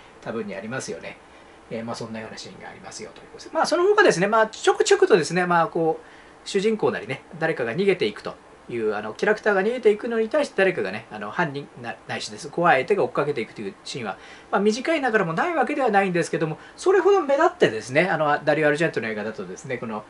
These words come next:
えーと、いわゆるこう、チェイスですよね。チェイスのところというのはそれほど多くないと。むしろですね、こう、動きというよりもね、あの、どこかでこう、殺人シーンが華麗であるゆえにですね、あんまり追っかけると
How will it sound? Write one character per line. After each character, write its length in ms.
え 200
ー 20
と、 100
い 100
わ 60
ゆ 60
る 80
こ 80
う、 80
チ 140
ェ 20
イ 60
ス 120
で 80
す 100
よ 60
ね。 80
チ 160
ェ 40
イ 20
ス 80
の 100
と 80
こ 80
ろ 100
と 80
い 40
う 40
の 40
は 60
そ 100
れ 40
ほ 80
ど 120
多 40
く 80
な 100
い 40
と。 80
む 120
し 100
ろ 100
で 80
す 120
ね、 100
こ 240
う、 20
動 220
き 120
と 140
い 100
う 40
よ 80
り 80
も 120
ね、 160
あ 80
の、 100
ど 100
こ 120
か 100
で 100
こ 120
う、 40
殺 280
人 120
シ 140
ー 60
ン 20
が 100
華 140
麗 140
で 120
あ 80
る 100
ゆ 120
え 40
に 80
で 100
す 80
ね、 60
あ 40
ん 80
ま 60
り 60
追 20
っ 40
か 120
け 100
る 80
と 160